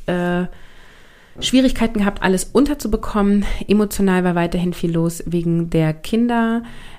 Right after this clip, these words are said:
Ähm, wir hatten viele Schulgespräche. Ich, ähm,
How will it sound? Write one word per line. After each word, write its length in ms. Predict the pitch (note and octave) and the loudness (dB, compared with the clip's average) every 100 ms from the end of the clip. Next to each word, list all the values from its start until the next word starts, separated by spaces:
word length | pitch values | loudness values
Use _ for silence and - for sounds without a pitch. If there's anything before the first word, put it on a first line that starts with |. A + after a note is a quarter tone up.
| - | -4
Ähm, 460 | F3+ F3+ F3 F3 E3+ | 0 0 0 0 0
wir 160 | E3+ | 0
hatten 260 | E3+ - E3+ | -2 -4 -4
viele 340 | E3 F#3+ F3+ | -2 0 0
Schulgespräche. 1500 | E3 - A3+ A3+ G#3+ G#3 - - F#3 F#3+ - F3+ F3+ F3+ F#3 - - - - | -2 0 2 2 0 -2 -2 0 0 0 0 0 0 0 -2 -6 -16 -10 -4
Ich, 400 | E3+ E3+ - - | -4 -4 -12 -8
ähm, 540 | - E3+ E3+ E3 D#3+ | -2 0 0 0 -2